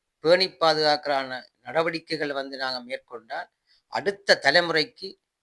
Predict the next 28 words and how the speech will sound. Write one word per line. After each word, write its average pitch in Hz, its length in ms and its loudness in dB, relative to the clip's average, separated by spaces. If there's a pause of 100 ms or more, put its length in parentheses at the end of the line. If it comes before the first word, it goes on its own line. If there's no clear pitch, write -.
(120)
எங்களுடைய 151 600 2
ஈழத்தமிழுடைய 151 800 -4
கட்டிடக்கலையை 151 840 0
வந்து 139 260 -6
நகர்த்துறதுக்கான 131 840 -8
ஒரு 110 240 -12
வாய்ப்பா 143 480 2
வந்து 131 300 -12 (580)
நிச்சயமாக 135 560 0
இது 131 120 -2
அமையும். 110 400 -6 (540)
தீவகத்தை 190 560 2
பொறுத்த 147 320 -8
மட்டில 131 340 -8
வந்து 131 280 -14 (520)
இந்த 170 300 0
கட்டிடம் 151 400 -4
மட்டுமல்ல, 131 540 -8 (300)
இவற்றை 165 460 -2
விட 180 180 0
மிக 170 300 -2
மிக 170 380 -2
பிரமாண்டமான 160 920 -2
பல 175 420 2
புராதான 180 560 6 (360)
கட்டிடங்கள் 147 500 -6
வந்து 143 260 -10
காணப்படுது. 131 560 -8